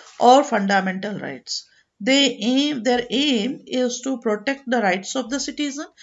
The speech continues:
and ensure the country's progress in every field, whether it is social field, economic field and political field. Okay, both aim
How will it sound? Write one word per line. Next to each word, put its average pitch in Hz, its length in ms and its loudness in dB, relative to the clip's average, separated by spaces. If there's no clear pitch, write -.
and 247 160 4
ensure 240 420 4
the 247 180 -2
country's 180 460 -4
progress - 640 -10
in 240 140 2
every 302 240 2
field, 131 280 -10
whether 214 220 0
it 202 100 -6
is 226 160 -4
social 220 360 -2
field, 220 420 -6
economic 220 640 2
field 202 480 -4
and 214 320 4
political 160 520 -4
field. 113 280 -20
Okay, 233 260 0
both 302 440 2
aim 247 420 0